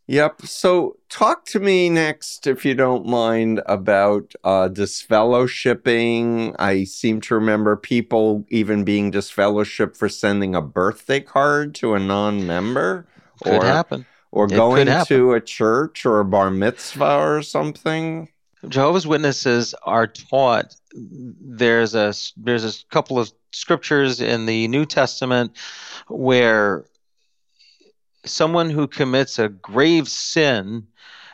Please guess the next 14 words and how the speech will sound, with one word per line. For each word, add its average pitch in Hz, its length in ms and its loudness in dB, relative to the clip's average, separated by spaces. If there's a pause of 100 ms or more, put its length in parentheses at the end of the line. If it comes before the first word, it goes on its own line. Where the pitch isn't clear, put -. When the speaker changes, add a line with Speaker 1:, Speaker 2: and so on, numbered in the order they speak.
(120)
Speaker 2:
is 113 800 0 (1700)
maybe 196 360 2
sanctioned. 170 640 -2
That's 120 200 0
probably 151 320 0
too 160 160 -6
strong 156 300 -2
a 147 80 0
word, 151 380 0
even 160 420 -2
by 110 260 0
the 113 80 0
congregation. 127 1000 -2 (1400)
It's, 143 380 0